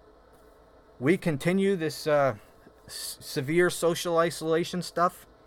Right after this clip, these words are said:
everything remains closed, and we do another two weeks or another month or whatever, we're gonna be approaching Great Depression level unemployment. And the economy is not gonna just bounce back. Now, there will be a bounce back,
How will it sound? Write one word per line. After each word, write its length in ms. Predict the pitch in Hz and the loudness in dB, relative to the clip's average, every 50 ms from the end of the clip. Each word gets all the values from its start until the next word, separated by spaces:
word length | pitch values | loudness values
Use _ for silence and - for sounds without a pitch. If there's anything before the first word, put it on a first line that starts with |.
| - - - - - | -20 -20 -20 -14 -8
everything 400 | - - 160 170 147 185 180 180 | -4 0 0 0 0 0 0 0
remains 440 | 170 165 165 170 170 175 175 165 - | 0 0 0 0 0 0 0 -4 -4
closed, 500 | - - 160 156 165 175 180 175 - 147 | -2 2 4 4 4 4 2 0 -2 -4
and 80 | 139 | -4
we 80 | 139 131 | -4 -2
do 160 | 127 156 156 | -2 -2 -2
another 240 | 147 147 160 160 160 | -2 -2 -2 -2 -4
two 260 | 156 - - - 175 | -6 -8 -10 -10 -8
weeks 320 | 160 151 165 175 175 - - | -6 -4 -4 -6 -6 -6 -6
or 100 | 143 135 | -6 -4
another 200 | 143 156 156 151 | -4 -4 -4 -2
month 300 | 151 156 165 165 - 143 | -2 -4 -4 -4 -6 -6
or 40 | |
whatever, 380 | 147 147 143 156 156 156 165 160 - - - - - - - - - - - - - - - | -4 -2 -2 -2 -4 -4 -8 -12 -16 -20 -20 -20 -20 -20 -20 -20 -20 -20 -20 -20 -20 -6 -4
we're 120 | 151 185 | -2 0
gonna 120 | 226 220 190 | 0 0 0
be 100 | 196 185 | 0 -2
approaching 580 | - - 180 175 170 - - 160 151 147 131 - - - - - - - - - - - | -2 0 -2 -2 0 -2 -6 -8 -8 -8 -10 -12 -16 -20 -20 -20 -20 -20 -20 -20 -18 -4
Great 260 | 120 135 165 175 - - | 0 2 2 2 2 -2
Depression 560 | 156 - - 156 151 135 - - 143 143 139 | -4 2 4 4 4 4 2 -2 -2 0 2
level 400 | 131 131 135 131 127 131 127 123 | 4 4 4 4 4 2 2 2
unemployment. 640 | - 131 131 120 113 - - 139 123 117 107 95 - - - - - - - - - - | 2 0 0 0 -2 -2 -2 -2 -2 -2 -2 -6 -10 -14 -20 -20 -20 -20 -20 -16 -10 -6
And 100 | 147 151 | -4 -4
the 60 | 156 | -4
economy 440 | 147 - 185 196 208 202 190 180 165 | -2 2 4 4 4 4 2 2 0
is 100 | 135 143 | 0 0
not 180 | 160 156 147 | -2 -2 -2
gonna 180 | - 160 147 135 | -2 -2 -2 -2
just 180 | 135 139 127 - - - | -2 -4 -4 -6 -2 2
bounce 340 | - 143 131 131 123 120 - | 4 4 4 4 2 -2 -6
back. 400 | - - 110 98 - - - - - - - | -6 -4 -4 -4 -6 -10 -18 -20 -12 0 4
Now, 140 | 165 175 | 4 6
there 160 | 170 208 214 196 | 8 8 6 6
will 340 | 170 170 226 247 247 220 | 6 6 8 8 8 8
be 380 | 139 - 180 202 202 165 143 - - | 6 2 -2 -2 -2 -4 -4 -4 -2
a 240 | 175 202 202 185 170 | 4 6 6 6 6
bounce 380 | 131 131 120 104 92 98 - - | 4 2 2 0 0 -4 -10 -10
back, 380 | - 104 82 - - - - | -8 -6 -6 -6 -8 -14 -20